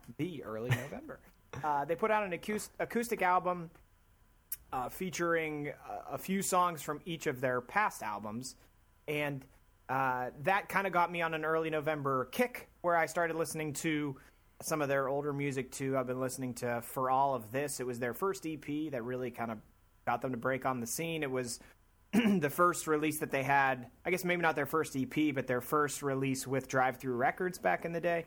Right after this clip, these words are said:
in the early two thousands. So, listening to the Early November quite a bit, and, uh, I have also been listening to Migos, and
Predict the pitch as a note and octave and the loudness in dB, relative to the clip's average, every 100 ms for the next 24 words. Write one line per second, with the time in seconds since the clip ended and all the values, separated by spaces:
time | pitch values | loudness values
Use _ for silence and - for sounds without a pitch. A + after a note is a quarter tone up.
0 | - - _ _ C3 C3+ C#3 C3+ C#3 C3+ | -10 -20 _ _ -2 2 2 0 -2 2
1 | C#3 C3+ C3+ C3+ C3 C3 A#2 A2+ - _ | 2 2 0 -4 -2 0 0 -2 -16 _
2 | _ _ _ _ _ _ C#3+ C#3+ D3 C#3 | _ _ _ _ _ _ 0 0 -2 -2
3 | C3+ B2 C#3+ D3 D3 B2+ B2 A2+ D3+ C#3+ | 0 2 2 2 0 0 -2 0 0 2
4 | C#3 C3 - _ _ _ _ _ - D3 | 2 2 -8 _ _ _ _ _ -2 0
5 | D#3 A#2+ B2 A#2+ A2+ - B2 B2 A#2+ A#2 | 2 2 2 0 -2 -6 -4 -2 -2 0
6 | B2 A#2+ A#2 A#2 A2+ A2+ - - B2 B2+ | 2 2 2 2 0 -2 -6 0 2 2
7 | B2 B2 A#2+ - - C3+ C#3 A2 G3 B3+ | 2 2 0 -4 -8 -2 -2 2 6 6
8 | C4 A#3 G#3+ A3 A3 G#3+ G3+ F#3+ E3 E3 | 8 4 6 4 2 0 0 0 0 2
9 | G#3+ D3+ A#2+ A2+ - - - - _ _ | 2 4 2 0 -6 -6 -10 -20 _ _
10 | _ C#3 C#3+ C#3 C3+ C3 B2+ | _ -2 0 2 2 0 -2